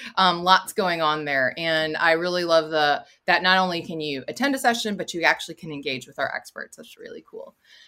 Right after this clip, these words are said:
So that is a lot, right? And I think I just wanna give you all a pro-, a couple of pro tips. You don't have to do this all at once. Many of this is online, um, on demand. So, uh,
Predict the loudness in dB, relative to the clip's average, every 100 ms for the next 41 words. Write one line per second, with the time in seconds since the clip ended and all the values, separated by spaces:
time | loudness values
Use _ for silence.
0 | -20 _ 4 6 6 2 4 4 4 0
1 | 2 6 6 6 -2 2 2 2 -2 -2
2 | 2 2 0 0 0 0 -2 -2 -4 -4
3 | 2 4 4 2 0 -2 -4 -6 -4 -2
4 | -4 -2 -4 -4 -6 -8 -10 -10 -6 -8
5 | -10 0 2 2 2 0 -2 -8 -8 -4
6 | -2 -4 -4 -8 -8 -10 -14 -16 -20 -6
7 | -2 0 0 -4 -8 -4 -2 -2 -4 -4
8 | -6 -4 -2 -2 -4 -2 -2 -4 -8 -6
9 | -8 -12 _ -20 -12 2 6 8 8 6
10 | 4 2 -2 -2 2 2 2